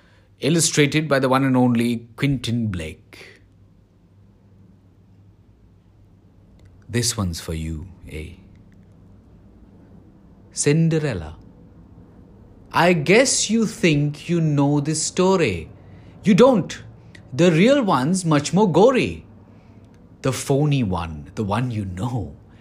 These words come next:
was cooked up years and years ago and made to sound all soft and sappy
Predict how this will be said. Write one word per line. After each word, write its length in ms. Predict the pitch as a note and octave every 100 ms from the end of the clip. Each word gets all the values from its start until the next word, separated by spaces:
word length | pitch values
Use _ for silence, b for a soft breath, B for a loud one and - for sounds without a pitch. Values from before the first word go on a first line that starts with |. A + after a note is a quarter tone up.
| B -
was 140 | G2
cooked 380 | - G#3 G3+ -
up 160 | A2+ F#2+
years 760 | D#2 E2+ A2 B2+ G#2+ F2 F2
and 240 | F#2 E2 D#2+
years 580 | E2+ F#2+ A#2+ A#2 F2+ D#2+
ago 560 | D2 C2+ - - - - _ b b b b b b
and 220 | - B2+ C3+
made 240 | E3 F#3
to 120 | A#3
sound 540 | G#3 - B2+ F#2 F#2+ A2+
all 180 | A#2+
soft 500 | B2+ - D#3+ E3+ -
and 140 | F3+ F3
sappy 560 | - C3+ G#2+ - D2